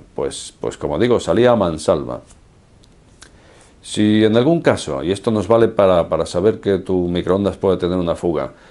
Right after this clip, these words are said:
te das cuenta de que no calienta como antes, de que está tardando más en calentar, seguramente se deba a que hay alguna fuga. Lo que se recomienda en estos casos es llamar al servicio técnico. Desde luego, si puedes cambiar de, <laughs> de aparato,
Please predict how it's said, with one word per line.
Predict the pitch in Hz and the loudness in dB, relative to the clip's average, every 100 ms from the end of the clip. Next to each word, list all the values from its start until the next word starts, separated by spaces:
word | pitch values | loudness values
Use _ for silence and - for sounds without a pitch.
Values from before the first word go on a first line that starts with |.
| _ _ | _ _
te | 101 | 2
das | 135 135 | 4 4
cuenta | 147 139 139 | 2 2 2
de | 117 | 2
que | 113 | 2
no | 123 | 0
calienta | 120 113 110 104 95 87 | 2 2 2 2 0 0
como | 82 80 | 0 0
antes, | 87 92 135 | 0 -2 -4
de | 110 | -2
que | 87 | -4
está | - 110 | -2 0
tardando | 117 110 107 98 | 2 2 0 0
más | 98 90 | -2 -4
en | 87 80 | -6 -4
calentar, | 78 76 73 98 127 135 - - | -4 -4 -2 0 0 -6 -18 -10
seguramente | 82 82 120 120 131 135 117 | -6 -2 0 2 0 -2 -4
se | - | -2
deba | 98 110 98 | 0 2 0
a | 85 | 0
que | 82 | 0
hay | 85 | 0
alguna | 78 73 65 | -2 -6 -10
fuga. | - 62 53 - _ _ _ _ _ _ - _ - - - | -8 -8 -8 -12 _ _ _ _ _ _ -20 _ -20 -20 -6
Lo | 95 | -2
que | 92 | 0
se | 101 | 0
recomienda | 98 104 135 147 | 0 2 2 2
en | |
estos | 139 120 | 2 0
casos | 127 113 113 | 0 0 0
es | 110 | 2
llamar | 101 104 | 2 0
al | |
servicio | 90 90 92 90 | 0 0 0 0
técnico. | 87 98 92 90 82 80 78 | 0 0 0 0 0 0 0
Desde | 85 85 101 | -2 2 2
luego, | 120 117 | 4 2
si | 110 | 0
puedes | 101 117 113 | 0 2 2
cambiar | - 101 101 98 | 0 0 2 2
de, | 95 95 95 | 2 2 0
<laughs> | 92 | -2
de | 107 90 90 | -4 -2 0
aparato, | 82 87 98 101 101 | 2 2 2 2 -2